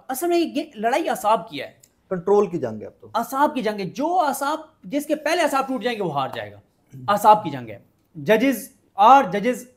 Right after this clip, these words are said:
Speaker 1: इस वक्त तक तो बेहतरीन खेल रहे हैं।
Speaker 2: हम्म।
Speaker 1: हफ्ते वाले दिन उन्होंने जो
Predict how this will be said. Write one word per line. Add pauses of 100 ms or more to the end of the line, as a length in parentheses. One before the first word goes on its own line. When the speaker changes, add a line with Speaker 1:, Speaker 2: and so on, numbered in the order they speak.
Speaker 1:
इस
वक्त
तक
तो
बेहतरीन
खेल
रहे
हैं। (200)
Speaker 2:
हम्म। (320)
Speaker 1:
हफ्ते
वाले
दिन
उन्होंने
जो